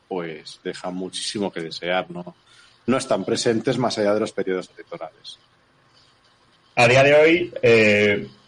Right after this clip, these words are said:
Speaker 2: únicamente se ve también la, la posibilidad de recuperación y, y restauración del patrimonio, también se está,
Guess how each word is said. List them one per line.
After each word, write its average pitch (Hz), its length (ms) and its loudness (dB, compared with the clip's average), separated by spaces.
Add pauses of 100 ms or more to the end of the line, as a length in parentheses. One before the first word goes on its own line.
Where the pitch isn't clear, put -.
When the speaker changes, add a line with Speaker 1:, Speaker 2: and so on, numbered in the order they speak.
(160)
Speaker 2:
únicamente 131 800 4
se - 180 2
ve 120 100 4
también 120 320 4
la, 92 460 4
la 98 100 2
posibilidad 101 360 4
de 110 140 4
recuperación 107 500 2
y, 90 440 0
y 107 80 -4
restauración 98 540 2
del 110 100 2
patrimonio, 107 540 4
también 104 300 0
se - 80 -2
está, 107 680 2